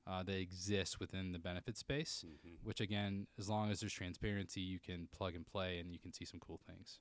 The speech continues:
Speaker 2: Yeah, yeah, no, completely agree. Yeah, you know, I, I, I'm thinking about tools we use, and as we were talking to Mike,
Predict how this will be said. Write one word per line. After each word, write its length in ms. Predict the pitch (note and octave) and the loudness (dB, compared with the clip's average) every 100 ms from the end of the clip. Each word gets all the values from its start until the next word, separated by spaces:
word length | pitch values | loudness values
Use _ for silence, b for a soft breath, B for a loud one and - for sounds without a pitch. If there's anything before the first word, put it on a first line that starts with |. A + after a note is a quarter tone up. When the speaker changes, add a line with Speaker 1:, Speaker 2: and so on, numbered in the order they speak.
| - | -6
Speaker 2:
Yeah, 140 | F2+ D#2+ - | -4 -6 -6
yeah, 160 | E2 E2 | -6 -4
no, 220 | E2+ D#2 | -4 -4
completely 440 | - - F#2 E2 | -4 0 0 0
agree. 300 | D#2+ E2 E2 - B B B B - | -4 0 -2 -2 B B B B 2
Yeah, 280 | E2+ E2+ E2+ | 8 8 8
you 120 | F2+ | 6
know, 80 | F2+ | 6
I, 100 | F#2 | 4
I, 40 | F#2 G#2 - | 2 -4 0
I'm 100 | G#2 | 2
thinking 220 | G2+ F#2+ | 2 4
about 320 | E2+ E2+ E2 - - _ - | 4 4 4 -2 -12 _ -4
tools 340 | A#2 G2+ F#2 | 2 4 4
we 80 | F#2+ | 2
use, 480 | F2+ F#2 F#2 F#2+ F2 | 6 6 8 6 4
and 220 | E2 E2+ | 2 2
as 200 | F2 E2+ | 2 2
we 60 | F#2 | 2
were 80 | E2+ | 4
talking 260 | F2 F2 | 2 2
to 60 | E2+ | 2
Mike, 380 | E2+ E2+ - | 4 4 0